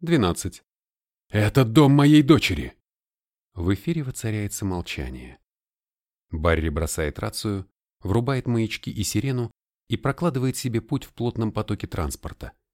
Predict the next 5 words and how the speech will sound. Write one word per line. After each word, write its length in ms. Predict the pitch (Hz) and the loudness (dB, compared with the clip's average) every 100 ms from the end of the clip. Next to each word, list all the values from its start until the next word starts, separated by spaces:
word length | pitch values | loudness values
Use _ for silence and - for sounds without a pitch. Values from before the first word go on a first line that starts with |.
| _ _ _ _ | _ _ _ _
мечась 480 | 104 95 92 107 98 | 0 2 2 -2 0
между 280 | 104 92 85 | -2 -2 -2
рядами, 500 | 90 80 101 104 98 _ _ _ _ | -4 -2 -4 -4 -6 _ _ _ _
объезжая 600 | 98 101 123 117 151 131 | -4 0 0 -2 -4 -2
автобусы 720 | - 107 - 127 120 - 107 | -4 -4 -4 -4 -4 -4 -6